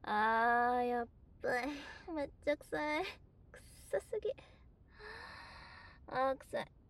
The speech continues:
<laughs> チンポ臭。あー、あー。ザーメンの匂いめっちゃこびりついてんじゃん。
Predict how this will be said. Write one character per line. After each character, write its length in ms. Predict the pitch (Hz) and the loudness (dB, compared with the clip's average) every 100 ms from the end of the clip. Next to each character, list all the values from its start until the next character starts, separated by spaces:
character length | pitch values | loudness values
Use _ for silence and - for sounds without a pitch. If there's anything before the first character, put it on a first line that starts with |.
| - | 2
<laughs> 200 | 539 - - - - - - | 2 2 -14 -20 -20 -20 -12
チ 380 | - 247 294 302 | 0 4 6 4
ン 60 | 302 | 2
ポ 180 | 170 | -4
臭。 240 | - - 294 | -4 2 4
あ 100 | - - - - - - - - - - 571 - - - 523 - - - - | 4 -4 -6 -6 -10 -20 -20 -20 -20 -6 -4 -2 -6 -6 -6 -8 -14 -18 -8
ー、 40 | |
あ 1400 | - 220 214 220 208 185 185 214 247 285 294 285 277 262 254 - - - - 220 | -2 0 2 2 0 -2 -6 -6 -4 -4 -2 -2 -2 -4 -10 -16 -18 -20 -14 -10
ー。 120 | 180 | -6
ザ 80 | 190 | -6
ー 360 | 262 320 320 | -4 -2 0
メ 180 | 269 240 | 0 0
ン 60 | 208 | 0
の 100 | 208 | 0
匂 180 | 202 196 | 0 -2
い 60 | |
め 240 | 190 208 233 | 0 2 2
っ 40 | 240 - | 0 -12
ち 60 | - | -4
ゃ 60 | - | 0
こ 160 | - | 2
び 80 | 349 | 2
り 80 | 339 | 0
つ 120 | - 349 | 0 -2
い 100 | 339 | 2
て 140 | 294 | 2
ん 100 | 254 | 2
じ 80 | 247 | 2
ゃ 500 | 254 254 247 220 196 | 2 2 2 0 -4
ん。 140 | 294 | -8